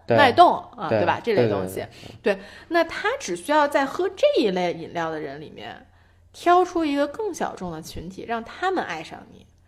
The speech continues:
Speaker 2: 让他们觉得我只喝加德士，因为我对他是真爱。
Speaker 1: 加德乐。
Speaker 2: 加德乐。
Speaker 1: 啊。
Speaker 2: <laughs> 对。对，红牛肯定也是很厉害的品牌。
Speaker 1: 对，
Speaker 2: 嗯。
Speaker 1: 但我想的是说红牛就是让人爱上这个品牌，但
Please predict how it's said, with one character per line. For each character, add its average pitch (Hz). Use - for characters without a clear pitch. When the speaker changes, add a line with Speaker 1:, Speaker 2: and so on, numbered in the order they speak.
Speaker 2:
让 330
他 392
们 466
觉 175
得 165
我 180
只 -
喝 185
加 175
德 175
士， -
因 233
为 240
我 233
对 170
他 185
是 190
真 190
爱。 214
Speaker 1:
加 -
德 143
乐。 156
Speaker 2:
加 233
德 208
乐。 226
Speaker 1:
啊。 -
Speaker 2:
<laughs> -
对。 349
对， 254
红 233
牛 240
肯 220
定 165
也 151
是 160
很 156
厉 156
害 -
的 -
品 -
牌。 -
Speaker 1:
对， 131
Speaker 2:
嗯。 165
Speaker 1:
但 180
我 143
想 104
的 92
是 101
说 113
红 110
牛 98
就 113
是 110
让 113
人 98
爱 147
上 95
这 95
个 95
品 -
牌， -
但 107